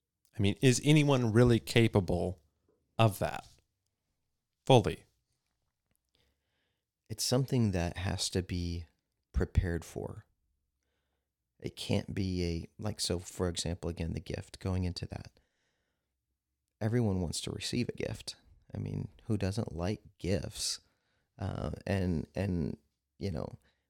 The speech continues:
Speaker 2: we don't like the strings attached to gifts. Like, okay, if they got me something, now I have to get them. Okay, we,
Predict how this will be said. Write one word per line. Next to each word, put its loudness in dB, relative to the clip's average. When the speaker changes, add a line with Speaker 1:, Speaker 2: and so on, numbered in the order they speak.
Speaker 2:
we 6
don't 8
like 0
the -4
strings 0
attached -4
to -2
gifts. -6
Like, -6
okay, -4
if -10
they 0
got 0
me 0
something, -4
now -2
I 0
have -4
to -10
get -6
them. -6
Okay, -4
we, -2